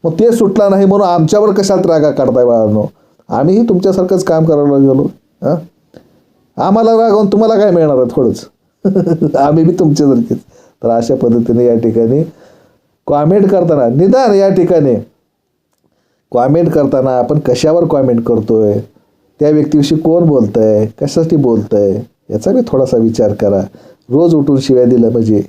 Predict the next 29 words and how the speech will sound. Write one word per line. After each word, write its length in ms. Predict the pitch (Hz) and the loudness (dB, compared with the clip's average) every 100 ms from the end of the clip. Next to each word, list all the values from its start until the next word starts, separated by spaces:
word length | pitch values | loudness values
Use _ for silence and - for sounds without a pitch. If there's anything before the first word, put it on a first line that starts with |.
| 110 | -6
या 60 | |
ठिकाणी 260 | 113 110 104 | -4 -4 -2
प्रश्न 240 | 101 110 | -4 -4
सुटेल 320 | 104 98 101 | -6 -4 -2
असं 260 | 101 98 107 | -4 -6 -8
नाही. 240 | 95 101 139 - - _ _ | -6 -4 -6 -10 -20 _ _
तर 80 | 208 | 0
मित्रांनो, 560 | 196 196 214 196 147 135 - - - | 2 2 2 2 0 -2 -8 -16 -4
उठलं 300 | 175 180 233 | -2 2 2
की 160 | 240 247 | 2 2
सुटलं 280 | 233 233 | 0 0
कोळी 300 | 208 202 196 | 0 2 2
महासंघावर 480 | 190 185 170 175 175 | 2 0 0 0 0
टीका 260 | 170 165 170 | 0 0 0
करण्यापेक्षा 640 | 165 147 151 143 - 120 107 - _ | 0 0 0 0 0 0 -2 -8 _
स्वतःच्याकडे 720 | - 175 165 175 170 214 233 233 | -6 -4 -2 -2 0 0 0 2
सुद्धा 220 | 196 165 | 0 2
बघा, 360 | 175 151 131 | 0 0 0
स्वतःचं 640 | 113 - _ 190 180 196 208 | -2 -8 _ -6 -2 -2 0
काय 200 | 208 196 | 0 0
कर्तृत्व 440 | 196 185 190 185 | 0 0 0 0
आहे 280 | 180 156 139 131 - _ 180 | 2 2 2 -2 -12 _ 0
तेही 200 | 214 214 | 2 2
बघा 380 | 180 156 135 139 - _ _ _ - | 2 2 0 -2 -8 _ _ _ -6
आणि 180 | 170 196 | -2 0
मग 180 | 196 | 2
आम्हाला 280 | 190 156 156 156 | 0 0 0 0
शाळा 280 | 139 135 131 | 0 -2 -2
शिकवा. 380 | 135 - 123 107 | -4 -2 -2 -2